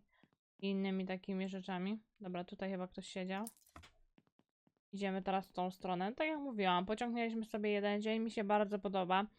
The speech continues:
Myślę, że jakbym pograła dłużej, to jeszcze mogłabym mieć lepszą opinię, ale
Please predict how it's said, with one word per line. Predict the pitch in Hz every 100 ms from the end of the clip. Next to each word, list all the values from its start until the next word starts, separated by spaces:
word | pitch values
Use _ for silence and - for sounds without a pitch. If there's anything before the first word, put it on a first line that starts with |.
| _ _
Myślę, | 220 226 220
że | 214 208 190
jakbym | 190 202 220
pograła | 208 214 214 208
dłużej, | 208 220 208
to |
jeszcze | 202 208 208
mogłabym | 190 202 202 190 202
mieć | 196 208
lepszą | 208 - 202
opinię, | 196 190 202 214 - - -
ale | 226 254 277 277